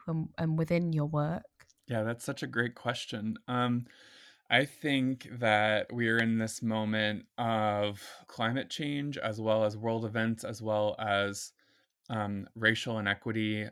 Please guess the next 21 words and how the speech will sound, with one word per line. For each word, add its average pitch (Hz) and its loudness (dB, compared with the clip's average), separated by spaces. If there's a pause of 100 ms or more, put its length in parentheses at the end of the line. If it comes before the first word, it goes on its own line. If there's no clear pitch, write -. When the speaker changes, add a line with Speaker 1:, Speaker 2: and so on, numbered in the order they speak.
(160)
Speaker 2:
um, 98 -4 (580)
in 107 -4
general, 107 -4
um, 104 -4 (280)
struggles 131 2
that 117 2
are 110 2
overlapping, 113 0 (380)
that 110 4
we, 113 2 (120)
um, 107 -2 (120)
need 117 2
imagination, 107 -2 (640)
um, 101 -2 (120)
to 113 -4
imagine 101 -2
a 110 -4
world 101 0
where 98 2 (140)
those 101 -2
things, 95 -6